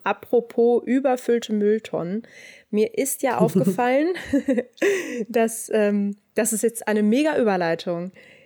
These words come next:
Speaker 1: dass es auf der
Speaker 2: <laughs>
Speaker 1: Herbstwoche nur wenig Mülltonnen gab und ich jetzt die Hoffnung
Speaker 2: Uh.
Speaker 1: habe, dass es auf dem Weihnachtsmarkt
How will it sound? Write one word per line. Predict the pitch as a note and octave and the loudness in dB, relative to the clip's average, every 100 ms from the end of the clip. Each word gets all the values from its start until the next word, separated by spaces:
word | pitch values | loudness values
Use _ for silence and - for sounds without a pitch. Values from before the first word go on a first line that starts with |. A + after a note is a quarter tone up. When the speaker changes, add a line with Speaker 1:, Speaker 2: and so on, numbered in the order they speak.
| _ - | _ -6
Speaker 1:
dass | G3+ | -4
es | G#3 - | -4 -6
auf | G3 | -2
der | G3 | 0
Speaker 2:
<laughs> | G3 A3+ B3+ A#3 G#3+ | 2 2 4 4 4
Speaker 1:
Herbstwoche | G#3 C#4+ C#4 A#3 | 2 2 2 2
nur | G#3+ G3 | 0 0
wenig | A#3+ C4+ - | 0 0 0
Mülltonnen | A3+ A#3 D#4 F#4 _ _ _ - F#3+ F3+ E3+ | 2 2 2 -2 _ _ _ -4 -2 -2 -4
gab | E3+ E3+ G#3+ A4+ - _ _ _ _ | -4 -2 0 -2 -6 _ _ _ _
und | G#3+ A#3 | -2 -2
ich | - | 0
jetzt | A#3 - | -2 0
die | E4 | -2
Hoffnung | D4 F3+ G#3+ A3+ F#3 | 2 2 4 4 2
Speaker 2:
Uh. | |
Speaker 1:
habe, | F3 E3+ F#3+ A#3 F#4 - _ | 0 -2 0 0 -2 -8 _
dass | F#3 F3 | -6 -4
es | G3 | -6
auf | F#3+ - | -8 -6
dem | F3+ D#3+ | -6 -4
Weihnachtsmarkt | E3+ C4+ D4+ - - B3+ B3+ - | -2 0 -2 -4 -2 -2 -2 -6